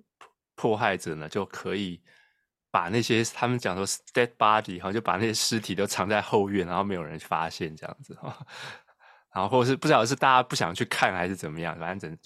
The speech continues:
总之就是他就可以把它掩盖出来哈。其实他，他其实，其实会有，毕竟那是他的一个个性哈，养成，所以说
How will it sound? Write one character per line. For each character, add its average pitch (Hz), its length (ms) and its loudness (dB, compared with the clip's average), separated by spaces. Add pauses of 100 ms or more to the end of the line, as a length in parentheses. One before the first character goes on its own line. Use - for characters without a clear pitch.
(120)
总 - 20 -6
之 95 80 -8
就 113 100 -4
是 107 60 -4
他 104 120 -6
就 107 120 -4
可 101 140 -6
以 87 40 -4
把 85 120 -4
它 85 80 -2
掩 87 260 -8
盖 - 220 -6
出 - 220 -14
来 - 240 -18
哈。 - 100 -20 (1300)
其 - 160 -2
实 147 100 2
他， 139 220 4 (200)
他 143 200 2
其 107 240 -6
实， - 20 -10
其 - 280 -6
实 127 180 -2
会 120 220 4
有， 92 220 0 (560)
毕 156 100 2
竟 135 160 0
那 127 100 2
是 123 80 -4
他 113 220 0
的 107 80 0 (160)
一 113 100 -8
个 92 220 -2 (380)
个 104 200 2
性 90 320 -4
哈， 92 140 -10
养 85 240 -12
成， - 160 -10
所 107 120 -4
以 101 60 -4
说 104 240 -4